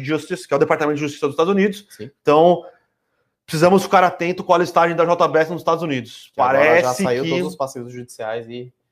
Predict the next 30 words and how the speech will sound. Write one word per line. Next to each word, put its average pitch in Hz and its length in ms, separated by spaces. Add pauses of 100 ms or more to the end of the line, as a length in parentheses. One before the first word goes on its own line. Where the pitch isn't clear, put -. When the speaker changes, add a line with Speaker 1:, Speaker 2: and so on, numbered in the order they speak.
(240)
Speaker 2:
caminho 113 300
livre 113 280
pra 117 140
Speaker 1:
parece 131 280
Speaker 2:
poder 110 40
Speaker 1:
que 120 60
tem 160 320
bastante 151 340
Speaker 2:
acontecer. - 100
Speaker 1:
coisa 175 200
pra 170 80
acontecer 160 480
aí. 147 180
Eu 165 100
acho 160 200
que 170 80
até 165 180
o 170 80
final 170 220
desse 156 260
ano 165 320 (340)
teremos 160 340
a - 20
J 156 260
B 147 100
S 147 280
listada 151 420
nos 147 180
Estados 147 240
Unidos, 175 280